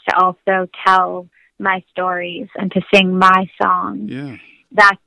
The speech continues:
Speaker 1: been a really different journey, and it's been really empowering and eye-opening, and kind of I've discovered my voice in a way that's,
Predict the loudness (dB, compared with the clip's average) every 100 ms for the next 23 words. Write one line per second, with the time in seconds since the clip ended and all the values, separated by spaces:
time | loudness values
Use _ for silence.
0 | -12 -12 -12 -12 -12 -12 -16 -14 -14 -8
1 | -6 -4 -4 -4 -4 -4 -6 -8 -10 -4
2 | -4 -2 -8 -4 2 6 6 4 0 -2
3 | -8 _ _ _ _ _ -2 -2 2 2
4 | 2 -2 -12 -16 -8 -6 -6 -6 -8 -10
5 | -16 -16 -16 -16 -16 -12 -10 -10 -8 -6
6 | -8 -8 -14 -4 0 0 0 -2 -2 -6
7 | -6 -6 -4 -4 -4 -4 -8 -18 _ _
8 | -20 -20 _ -2 2 2 4 4 2 -2
9 | -2 -4